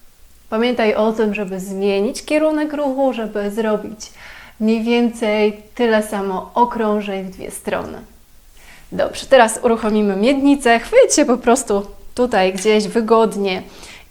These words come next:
i swobodnie zrób kilka ruchów, e, takich okrężnych. Można sobie wyobrazić, że z tyłu mamy flamaster, który rysuje duże koło i w drugą stronę.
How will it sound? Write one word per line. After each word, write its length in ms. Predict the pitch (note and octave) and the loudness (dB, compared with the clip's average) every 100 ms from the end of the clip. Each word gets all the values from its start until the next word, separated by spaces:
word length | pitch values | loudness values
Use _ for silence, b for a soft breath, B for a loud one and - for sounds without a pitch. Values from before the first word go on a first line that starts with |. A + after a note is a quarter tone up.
| - | 0
i 140 | C#4 | 2
swobodnie 1400 | C#4 - C#4 A#3+ C#4 D4+ D4+ A#3+ B3 B3+ A#3+ A#3+ A#3 A#3 | 2 4 4 6 6 10 8 6 -2 -4 -2 0 0 -2
zrób 360 | G#3 A3+ A3+ - | -4 -6 -6 -8
kilka 480 | C4+ C4+ C4 A#3+ A#3 | -4 -4 0 2 2
ruchów, 800 | B3 B3+ B3 G#3+ G3 G3+ - G#3+ | 4 2 0 -2 -2 -4 -6 -2
e, 260 | G3+ G3 F#3+ B B B - - | 0 -2 -6 B B B -20 -6
takich 320 | A#3 A#3 F3+ - | -6 -6 -12 0
okrężnych. 840 | C4 C4 B3+ A#3+ A3 A3 G#3 G#3 | 0 2 0 2 2 0 0 -2
Można 200 | C4 C4 | 0 0
sobie 240 | B3+ B3 A3 | 4 4 6
wyobrazić, 580 | A3+ G#3+ A#3 A#3 A#3 | 4 4 4 4 2
że 100 | A3 | -4
z 100 | G#3 | -8
tyłu 260 | - A#3 G#3+ | -4 -2 0
mamy 320 | G3 F#3+ F#3 F#3 - | -2 -4 -8 -12 -2
flamaster, 840 | A#3+ G#3+ G#3+ G3+ G#3+ - F#3+ - B B B - | 2 2 2 0 -2 -6 -6 -6 B B B -10
który 420 | - G#3 G3 - - - | -2 2 2 2 -6 -4
rysuje 600 | A3 G#3+ A3 - A3+ G3+ | -2 0 -2 -4 -2 -2
duże 280 | G3 F#3 F#3+ | -2 -6 -8
koło 500 | F#3+ F#3 F#3 - - - - - - | -4 0 0 0 -6 -16 -20 -12 -4
i 100 | A3 | -2
w 80 | G3 | 0
drugą 320 | G#3+ G#3 - | -2 -2 -4
stronę. 600 | - B3 A#3+ A#3+ B3 | 0 2 4 2 -2